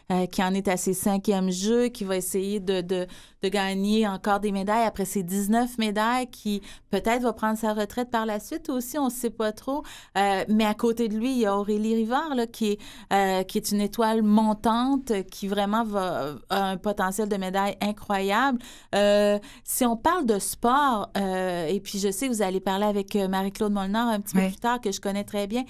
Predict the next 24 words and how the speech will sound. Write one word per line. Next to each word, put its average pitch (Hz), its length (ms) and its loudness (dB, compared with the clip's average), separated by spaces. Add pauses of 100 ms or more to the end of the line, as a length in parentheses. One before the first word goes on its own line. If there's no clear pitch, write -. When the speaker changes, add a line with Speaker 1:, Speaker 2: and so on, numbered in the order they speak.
(240)
Speaker 1:
cette 226 280 -2
équipe-là 247 520 -2
est 233 160 -6
une 202 100 -2
équipe 247 380 -6 (340)
exceptionnelle. 202 720 -2 (360)
Euh, 196 220 2
l'environnement 254 840 2
de 220 100 2
haute 208 160 -2
performance, 196 640 -4
les 196 260 0
entraîneurs 226 1500 2
qu'ils 190 440 -2
ont, 220 360 4
euh, 185 200 2
le, 196 320 0 (300)
l'attention 262 840 0
qu'ils 202 420 -2
mettent 233 380 2
à, 185 300 2 (140)
à 180 60 -2
faire, 240 460 2
euh, 185 240 2